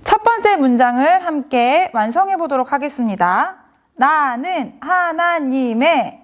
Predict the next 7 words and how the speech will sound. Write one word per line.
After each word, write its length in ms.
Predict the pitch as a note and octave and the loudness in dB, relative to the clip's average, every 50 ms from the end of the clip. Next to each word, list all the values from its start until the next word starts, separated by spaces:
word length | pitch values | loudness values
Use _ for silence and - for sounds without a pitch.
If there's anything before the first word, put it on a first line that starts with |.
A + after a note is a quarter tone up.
| _ _ _ _ _ - D4+ | _ _ _ _ _ 0 2
요 300 | F#4 G#4 A4 G#4+ - - | 2 4 2 2 0 -4
이모티콘이랑 920 | - C4 C#4+ E4 F#4 F4+ - E4+ - F4 F4 E4+ E4+ D#4 D#4+ D#4 D#4+ D#4+ D#4 | -6 -6 -6 -6 -6 -8 -10 -10 -6 -4 -2 -2 0 2 2 0 0 -2 -4
똑같은 680 | F#4 F#4+ - A4 G#4+ A4 A4 F#4 E4 C4+ F#3+ E3 - - _ _ A3+ | -6 -2 0 0 0 0 -4 -4 -4 -4 -6 -6 -12 -18 _ _ -2
이모티콘을 500 | A#3 A#3+ B3 A#3 A#3+ - - A#3 A3+ A#3+ | 0 0 0 -2 -4 -4 -2 0 2 2
한번 200 | A#3+ A#3 A3+ A3 | 2 2 2 0
찾아볼까요? 840 | A3+ E4+ F4+ - G4+ F4+ D4+ A#3+ - G3 F#3 F#3 G#3 C4 F4 A4+ - - - - _ _ _ _ _ _ _ _ | 0 -2 0 0 0 0 -2 -4 -2 0 0 2 2 2 2 0 0 -4 -14 -20 _ _ _ _ _ _ _ _
어? 60 | - | 0